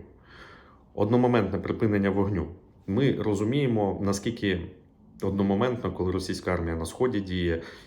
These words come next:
і загалом, наскільки активний фронт зараз, і на Курщині теж, і так далі. Наскільки, м, навіть уявити одномоментно, що в один момент все, хлоп,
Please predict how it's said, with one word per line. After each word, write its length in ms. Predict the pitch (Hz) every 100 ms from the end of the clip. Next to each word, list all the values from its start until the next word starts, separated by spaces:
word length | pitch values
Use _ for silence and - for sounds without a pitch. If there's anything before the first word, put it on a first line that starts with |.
| -
і 60 | 87
загалом, 480 | 92 90 101 85 82 - -
наскільки 540 | 95 - 110 - 90
активний 400 | - 113 87 85
фронт 300 | - 147 143
зараз, 380 | 135 113 - -
і 80 | 85
на 180 | 87 82
Курщині 460 | 123 - 104 92
теж, 300 | 87 85 -
і 40 | -
так 100 | 82
далі. 200 | 80 85 - - - - - - -
Наскільки, 600 | 95 - - - 104 82 - - - _ _ _ _ _ 120
м, 180 | 107 95
навіть 340 | 101 95 92
уявити 420 | 117 110 95 85
одномоментно, 600 | 82 92 95 98 127 107 90
що 140 | 98
в 60 | 98
один 220 | 104 95
момент 340 | 90 82 76
все, 160 | - -
хлоп, 400 | - 143 -